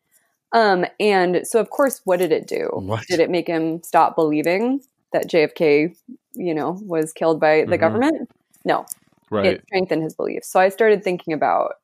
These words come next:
Speaker 1: that relationship
Speaker 2: Right.
Speaker 1: between suppression and, um, uh, growth when it comes to alternative beliefs.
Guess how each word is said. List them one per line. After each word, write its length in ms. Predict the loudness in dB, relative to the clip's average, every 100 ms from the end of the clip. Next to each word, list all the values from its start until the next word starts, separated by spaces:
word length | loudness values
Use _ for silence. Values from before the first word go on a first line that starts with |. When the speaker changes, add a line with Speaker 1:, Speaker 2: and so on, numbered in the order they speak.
| -6
Speaker 1:
that 260 | 0 0
relationship 560 | 0 -4 -6 -8 -8 -8
Speaker 2:
Right. 60 | -8
Speaker 1:
between 640 | -10 -2 0 0 -4 -8 _ _ _ _
suppression 720 | -4 0 0 0 -2 -4 -4
and, 560 | -4 -4 -4 -6 -8 -12 -20 _ -2
um, 440 | -2 -2 -6 -10 -14 -20 _ _ _ _ _ _ _
uh, 260 | -2 0 0
growth 440 | 0 -2 -4 -10 _ _ _ _
when 160 | -4 -4
it 80 | -4
comes 240 | -6 -4
to 80 | 0
alternative 480 | 0 0 -2 -2 -2
beliefs. 560 | 0 0 -2 -8 -16